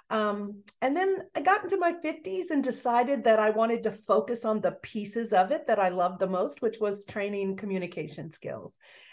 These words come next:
And in an, while I was a consultant, um, I looked for a way to get better results with clients.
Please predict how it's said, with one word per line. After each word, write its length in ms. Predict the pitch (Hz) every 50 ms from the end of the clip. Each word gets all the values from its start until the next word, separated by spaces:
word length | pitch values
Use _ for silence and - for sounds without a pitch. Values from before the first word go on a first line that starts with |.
| - _
And 560 | - 233 226 226 220 220 220 226 226 226 220 - - - _ -
in 180 | 247 269 311
an, 280 | 349 349 302 - - - _ _ _
while 320 | - 226 254 311 359 381
I 100 | 330 285
was 180 | 269 247 220 208
a 60 | 214
consultant, 960 | 202 - 214 196 190 - - 220 233 339 339 - - 151 156 170 - - - - - - -
um, 360 | 202 208 196 190 190 190 190 190
I 100 | 214 220
looked 300 | 220 226 269 269 - -
for 180 | - 254 226
a 100 | 214 202
way 500 | 190 185 185 180 180 175 180 175 170 - -
to 80 | -
get 400 | 175 185 190 180 180 175 - -
better 200 | 185 170 170 175
results 440 | 165 170 160 - 175 - - - -
with 100 | 147 -
clients. 560 | - - 190 190 190 190 180 170 160 - -